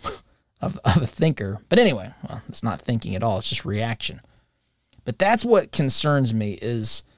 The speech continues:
people can be led by these technocrats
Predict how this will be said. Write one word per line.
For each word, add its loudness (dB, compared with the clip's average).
people 0
can 2
be 2
led 4
by 4
these -2
technocrats -2